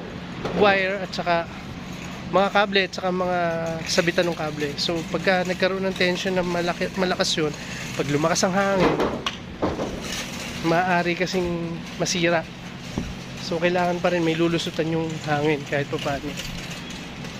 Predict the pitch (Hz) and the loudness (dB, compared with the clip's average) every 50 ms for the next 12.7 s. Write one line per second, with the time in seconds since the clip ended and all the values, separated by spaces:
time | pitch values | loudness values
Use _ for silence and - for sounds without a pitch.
0 | - - - - - - - - - - - - - - - - - - - 165 | -10 -10 -10 -10 -10 -8 -10 -10 -10 -10 -10 -10 -10 -10 -10 -10 -6 -4 -4 -2
1 | 175 202 202 - 302 311 311 285 - 190 165 165 170 185 226 247 233 247 233 233 | 0 2 2 4 4 4 4 4 4 4 4 4 2 2 2 2 2 2 2 2
2 | 220 220 220 202 - - 214 190 190 190 190 185 - 196 180 175 165 175 170 170 | 2 2 2 0 2 2 2 4 4 4 2 2 2 2 2 2 2 0 0 0
3 | 185 - 165 165 165 165 - - 165 165 175 - - - - - - - - - | 0 2 2 2 2 0 -2 -2 -2 -2 -2 -4 -6 -8 -8 -8 -8 -10 -8 -8
4 | - - - - - - - - - - 220 190 - 185 165 185 190 190 180 180 | -8 -8 -8 -8 -8 -8 -6 -2 2 2 2 4 4 2 0 0 0 0 0 0
5 | 175 175 180 175 175 175 180 175 165 - 214 214 208 233 226 214 226 214 233 233 | 0 0 -2 -2 0 0 0 2 4 4 4 4 4 2 0 0 0 0 0 0
6 | 220 196 175 170 175 175 175 175 - - - - 190 180 185 - 190 185 180 185 | 2 2 2 2 2 0 -2 -4 -4 -6 -4 0 0 2 2 2 0 2 2 2
7 | 175 - 180 175 180 180 180 180 185 180 185 185 180 180 180 175 165 156 170 170 | 2 2 2 2 2 2 2 0 2 2 2 2 2 0 0 0 -2 -2 0 0
8 | - - - 196 - - - - - - - - 190 - - 208 196 190 190 175 | 0 -2 -2 -6 -6 -8 -8 -8 -8 -6 0 2 2 2 4 2 0 0 -2 -4
9 | - - - - - - - 160 170 202 214 214 202 202 208 190 180 170 - 170 | -6 -10 -14 -14 -14 -12 -4 0 4 4 4 4 2 0 -2 -2 -4 -2 -2 -2
10 | 151 143 147 147 147 147 151 151 - - - - - - - - - - - - | -2 0 0 0 0 0 0 -2 -6 -12 -14 -14 -12 -12 -14 -14 -14 -14 -14 -14
11 | - - - - - - - - - - - - - - - - - - - - | -14 -12 -12 -12 -12 -12 -12 -12 -12 -12 -12 -12 -12 -10 -10 -10 -10 -10 -8 -6
12 | - - - - - - 165 170 175 185 180 170 156 147 | -6 -4 -4 -4 -4 -2 -2 0 2 2 4 4 2 2